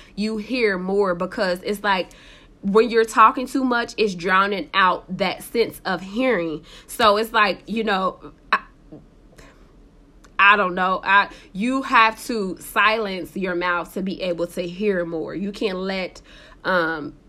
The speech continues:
your mouth overpower your sense of hearing, because when you are quiet, you hear the most. When you are in the, the, the, the quiet space, or when you are in a space to where you can listen, like,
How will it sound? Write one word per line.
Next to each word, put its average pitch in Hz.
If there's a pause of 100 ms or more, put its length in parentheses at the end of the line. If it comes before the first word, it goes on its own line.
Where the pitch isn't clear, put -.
(140)
your 185
mouth 180 (100)
overpower 180
your 175
sense 196
of 165
hearing, 175
because 175
when 180
you 190
are 175
quiet, 233 (360)
you 208
hear 196
the 170
most. 170
When 185
you 226
are 180
in 175 (260)
the, 180
the, 185
the, 170
the 175 (120)
quiet 208
space, 240
or 202
when 196
you 202
are 180
in 190
a -
space 208
to 220
where 196
you 190
can 180
listen, 220 (800)
like, 185